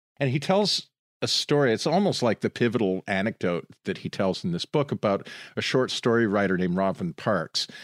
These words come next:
And she wrote to him saying, among other things, "I cried at the Louvre in front of Victory,"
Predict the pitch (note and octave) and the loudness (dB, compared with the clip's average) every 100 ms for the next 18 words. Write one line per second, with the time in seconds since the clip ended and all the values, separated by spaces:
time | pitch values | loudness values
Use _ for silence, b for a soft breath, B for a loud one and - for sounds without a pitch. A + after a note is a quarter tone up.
0 | B B B - A2 G#2+ G#2 F#2+ F#2 E2+ | B B B -4 0 2 2 0 0 -4
1 | - - - - A#2+ G2+ C#3 F3+ - - | -12 -10 -6 -2 0 2 2 2 0 -2
2 | G#2 F#2 F#2+ - G#2+ F#2 F#2 F2+ F2+ F#2 | 0 0 0 0 0 2 0 -2 -4 -8
3 | _ _ _ _ _ _ - G2 F#2+ F2+ | _ _ _ _ _ _ -2 0 2 2
4 | F2 E2+ F2+ E2+ - - G2+ - C#3+ E3+ | 0 0 -2 -4 -4 -4 -4 0 2 2
5 | E3+ - B2+ A2 A2+ F#2+ F2 - A2+ F#2+ | 2 0 0 2 2 2 0 -4 -4 -2
6 | - G#2 F#2+ D#2 F#2 - - - | 0 0 -2 -2 -2 -2 -6 -6